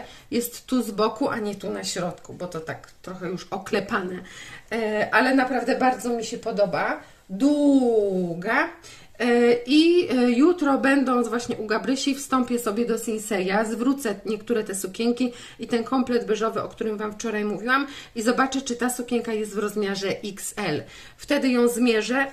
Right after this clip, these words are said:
bo niestety ta L-ka jest da-, na mnie w dalszym ciągu taka, wiecie,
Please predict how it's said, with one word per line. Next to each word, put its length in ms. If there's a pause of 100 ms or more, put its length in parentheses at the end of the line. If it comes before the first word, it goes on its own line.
bo 160
niestety 800
ta 220
L-ka 460
jest 300
da-, 220
na 180
mnie 340 (320)
w 100
dalszym 380
ciągu 300
taka, 300
wiecie, 480